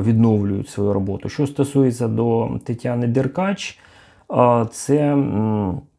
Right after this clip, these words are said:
релігієзнавиця, котра в себе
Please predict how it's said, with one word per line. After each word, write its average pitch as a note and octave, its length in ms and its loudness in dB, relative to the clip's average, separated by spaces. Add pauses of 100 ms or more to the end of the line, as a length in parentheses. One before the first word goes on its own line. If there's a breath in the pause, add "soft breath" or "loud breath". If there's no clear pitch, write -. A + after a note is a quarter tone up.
(1040)
релігієзнавиця, C#3 1080 4
котра A2 1160 0 (200)
в - 40 -14
себе A#2 800 0